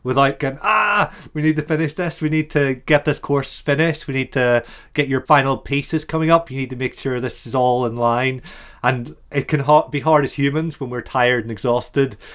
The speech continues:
um, not to pass our stress on to each other. And yeah, I think kids are really sensitive to that. So I think partly it's about,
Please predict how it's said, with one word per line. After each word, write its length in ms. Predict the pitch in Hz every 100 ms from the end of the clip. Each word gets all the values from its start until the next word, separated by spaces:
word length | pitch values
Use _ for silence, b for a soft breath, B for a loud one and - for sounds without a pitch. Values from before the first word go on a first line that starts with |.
| B B
um, 360 | 127 120 113 120 -
not 300 | 139 147 139
to 60 | 143
pass 360 | - 127 120 127
our 100 | 113
stress 500 | - 127 120 117 165
on 200 | 151 135
to 100 | 131
each 180 | 113 123
other. 320 | 120 151 151 B B
And 140 | 127 120
yeah, 180 | 117 110
I 20 |
think 160 | 123
kids 260 | - 127 120
are 60 | 113
really 140 | 107
sensitive 500 | - 120 - 135 127
to 100 | -
that. 400 | 156 165 - - -
So 80 | 175
I 40 |
think 240 | 185 175 -
partly 360 | 185 185 170
it's 160 | 147 -
about, 340 | 127 135 127